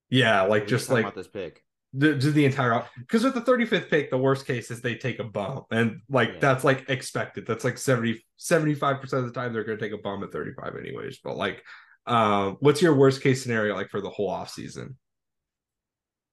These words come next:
Speaker 2: Um, worst case scenario is I think you break up the Tatum Brown dynamic. I don't think there's any way, I don't think there's a deal out there that exists that, I mean, unless you could figure out a way to get Dame for Brown.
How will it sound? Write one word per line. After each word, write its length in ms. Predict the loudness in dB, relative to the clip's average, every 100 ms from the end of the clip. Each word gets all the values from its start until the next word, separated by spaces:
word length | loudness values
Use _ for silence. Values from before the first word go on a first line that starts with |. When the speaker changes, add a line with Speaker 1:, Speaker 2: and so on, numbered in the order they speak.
| _
Speaker 2:
Um, 380 | -18 -16 -14 -14
worst 240 | -12 -12 -14
case 120 | -14
scenario 280 | -12 -12 -12
is 100 | -12
I 100 | -14
think 140 | -12
you 100 | -12
break 280 | -10 -12 -12
up 100 | -14
the 100 | -16
Tatum 540 | -12 -12 -12 -16 -20 _
Brown 260 | -18 -16 -14
dynamic. 440 | -16 -18 -20 -20 _ -16
I 80 |
don't 140 | -14 -14
think 120 | -14
there's 160 | -14 -16
any 220 | -14 -14
way, 480 | -12 -10 -10 -10 -12 _ _ _ _ _ _ -20
I 40 |
don't 80 | -18
think 100 | -16
there's 140 | -16
a 40 | -14
deal 280 | -12 -10 -10
out 160 | -12
there 120 | -14 -12
that 140 | -12
exists 680 | -16 -14 -14 -14 -18 _ _ _ _ _ _ _ _ _ _ _ -16
that, 480 | -14 -14 -14 -16 -20 _ _ _ _ _ -20
I 40 |
mean, 80 | -16
unless 280 | -14 -14 -12
you 60 |
could 120 | -12 -12
figure 220 | -10 -8
out 100 | -8
a 40 |
way 120 | -10
to 80 | -12
get 220 | -14 -16
Dame 480 | -18 -18 -18 -18 -20 _ _ _ _ _ _ _ _
for 100 | -18
Brown. 360 | -16 -16 -16 -20